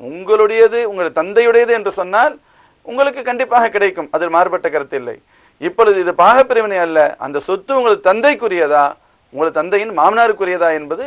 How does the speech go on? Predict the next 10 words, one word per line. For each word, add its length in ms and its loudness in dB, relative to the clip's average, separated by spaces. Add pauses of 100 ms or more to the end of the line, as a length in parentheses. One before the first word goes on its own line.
(120)
பிரச்சனைக்குரிய 560 -4
விஷயம். 280 -10 (320)
இது 260 -6
அவங்களுடைய 380 2
மனசாட்சி 440 -4
பிரகாரம் 400 0
அல்லாஹ் 260 2
ரசூல் 320 -6
பார்க்கறாங்க 420 -2
அப்படிங்கிற 300 -6